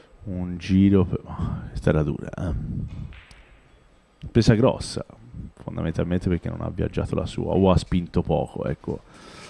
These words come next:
Sugli errori poi tecnici fatti nei,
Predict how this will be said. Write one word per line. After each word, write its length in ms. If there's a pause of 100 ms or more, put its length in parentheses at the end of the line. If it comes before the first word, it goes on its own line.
Sugli 540
errori 600
poi 260
tecnici 500
fatti 400
nei, 760